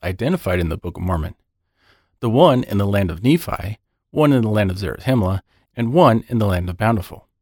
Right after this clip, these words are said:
While there is mention of these temples, it seems they were used mostly for open assemblies or a gathering place to hear the word preached, with no mention of sacred ordinances being performed, such as marriage sealings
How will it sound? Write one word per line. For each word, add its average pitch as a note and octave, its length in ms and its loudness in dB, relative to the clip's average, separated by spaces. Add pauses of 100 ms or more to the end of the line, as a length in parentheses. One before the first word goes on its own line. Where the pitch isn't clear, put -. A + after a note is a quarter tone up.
(640)
While D3+ 220 4
there C#3+ 180 2
is A2 120 0
mention B2+ 420 2
of F2 120 -2
these D#2 180 -8
temples, F2 520 -12 (360)
it C3+ 160 -6
seems E3 500 0 (100)
they B2 200 0
were B2+ 120 0
used A#2+ 360 -2
mostly G#2+ 720 2
for - 280 -4
open G#2+ 240 -6
assemblies G#2+ 680 0 (300)
or A#2+ 260 0
a A2+ 60 -2
gathering B2+ 560 0
place F#2+ 340 -4
to G2 120 -10
hear C#3 260 0
the A2 80 0
word G2 300 -6
preached, - 440 -6 (540)
with C3+ 280 0
no D#3+ 220 4
mention F3+ 480 2
of F2 140 -4
sacred - 420 -2
ordinances F#2+ 800 -2 (420)
being A#2+ 240 2
performed, A2 640 0
such - 260 -4
as C#2+ 140 -10
marriage G2+ 380 0
sealings G2 560 -2